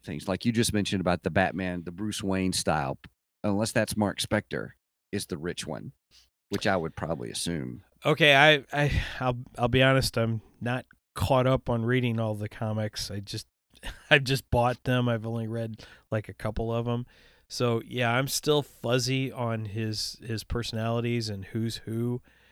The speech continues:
Speaker 2: you know, but,
Speaker 1: Mm-hmm.
Speaker 2: but they do portray the different personalities in the comic books, and they do get into that a little bit. So, yeah, I'm
Speaker 1: Yeah.
Speaker 2: not a hundred percent sure which one's actually the main one.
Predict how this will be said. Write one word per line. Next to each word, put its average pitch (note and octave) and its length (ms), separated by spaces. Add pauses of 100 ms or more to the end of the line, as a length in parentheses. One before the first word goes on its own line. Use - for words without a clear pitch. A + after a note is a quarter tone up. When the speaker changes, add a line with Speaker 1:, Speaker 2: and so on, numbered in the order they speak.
(200)
Speaker 2:
you A2+ 100
know, A#2+ 320 (240)
but, G#2+ 220
Speaker 1:
Mm-hmm. G2+ 240
Speaker 2:
but A#2 180
they A2+ 160
do B2+ 540 (240)
portray B2 500
the A2+ 120
different A2+ 360
personalities G#2+ 800
in G#2 80
the G#2 80
comic G2+ 480
books, A2 320
and G#2 100
they G#2 80
do G#2 200
get G2+ 180
into G2+ 320
that G2 180
a G2 40
little G2 220
bit. - 200 (500)
So, A2 240
yeah, A#2 340
I'm C#3 120
Speaker 1:
Yeah. D#3 80
Speaker 2:
not D#3 80
a C#3+ 60
hundred C#3+ 220
percent A#2 380
sure A2 300
which A2 320
one's A2+ 280
actually G2+ 440
the G2+ 260
main G#2 560
one. A#2+ 400